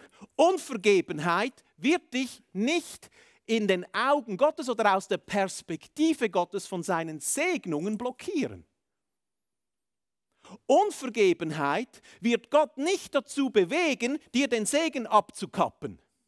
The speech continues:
Unvergebenheit und Bitterkeit in deinem Herzen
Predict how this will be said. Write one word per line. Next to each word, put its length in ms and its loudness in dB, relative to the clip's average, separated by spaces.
Unvergebenheit 1000 0
und 220 -4
Bitterkeit 720 0
in 120 -2
deinem 360 2
Herzen 640 -2